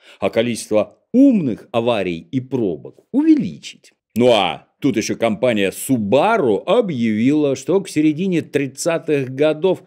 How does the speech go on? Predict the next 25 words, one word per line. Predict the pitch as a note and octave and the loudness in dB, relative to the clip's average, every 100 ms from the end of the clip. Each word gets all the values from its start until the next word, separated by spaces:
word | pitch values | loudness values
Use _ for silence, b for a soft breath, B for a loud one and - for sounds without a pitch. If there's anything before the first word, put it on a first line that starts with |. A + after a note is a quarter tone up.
| b b _ | b b _
все | - - F3+ E3 - _ | -12 -4 0 0 0 _
ейные | G2+ B2+ B2 F#2+ F2+ | -4 -2 -2 -4 -6
автомобили | F2 G#2 G2+ G2+ D#3+ G#3+ | -6 -6 -4 -4 -4 -4
станут | - - F2+ A2+ E3 _ | -6 -8 -8 -8 -10 _
электрическими. | D#2 D#2 - D2+ D2+ - - E2+ E2+ D2+ B B - | -12 -12 -12 -16 -14 -14 -14 -14 -14 -16 B B -6
Ну | E3+ | -4
а | D3 | -2
те, | D3+ | -2
которые | C#3 A#2 C3+ A#2+ | -4 -2 0 0
не | A2+ | -2
станут, | A#2+ - F3 D3+ - | -4 -6 -6 -6 -4
просто | B2+ A#2 A#2+ A#2+ | -4 -4 -4 -6
исчезнут | - - G2+ E2 C#2+ D#2 C#2+ - | -8 -8 -6 -8 -10 -20 -20 -16
из | F#2 - | -16 -16
продажи. | - - E2 E2 D2 C2+ A#1 - - _ b b b _ | -18 -10 -8 -8 -10 -16 -20 -20 -20 _ b b b _
Полностью | F#3 B3 B3 F#3+ - C#3 | 4 6 4 -2 -2 -2
отказаться | A#2 C3+ A#2 A2+ F#2+ - | 0 -2 -2 -4 -4 -6
от | G2 | -8
бензиновых | F2 G2+ C#3+ A#2+ B2 G#2+ G2+ F#2 | -8 -6 -4 -2 -2 -2 -4 -4
двигателей | C3 B2+ F2 E2 D#2+ D2+ | -4 -2 -4 -8 -10 -10
японский | D#2 G#2+ - - F3+ - E3 | -4 -2 -2 -2 -4 -4 -8
гигант | C3 D#3 D#3 G#3+ G#3 - | -6 -6 -2 -2 -2 -6
планирует | - A#2+ B2 F3 A3 G#3+ D3 | -2 -2 0 -2 -2 -4 -4
лет | A2+ B2+ F3+ - | -2 -2 -2 -4
так | B2 C#3 - | -6 -6 -8